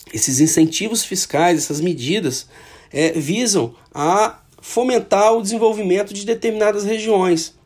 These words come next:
E a gente cita como exemplo a sudene, que é a Superintendência do Desenvolvimento do Nordeste, que tem como,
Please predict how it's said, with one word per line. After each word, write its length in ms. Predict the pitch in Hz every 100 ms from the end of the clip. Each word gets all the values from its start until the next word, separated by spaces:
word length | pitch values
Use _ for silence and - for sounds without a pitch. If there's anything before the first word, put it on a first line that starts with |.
| -
E 80 | 147
a 40 |
gente 220 | 151 190
cita 480 | - - 208 233 180
como 200 | 170 160
exemplo 460 | 147 135 180 196 170
a 60 |
sudene, 560 | 160 226 202 214 220 - _ _ _
que 60 | 139
é 20 |
a 40 |
Superintendência 680 | - - 160 160 160 160 160
do 60 | 151
Desenvolvimento 640 | 151 151 147 147 147 -
do 80 | 160
Nordeste, 580 | 196 196 180 180 175 - - - - - -
que 100 | 151
tem 220 | - 165
como, 480 | 165 160 156 131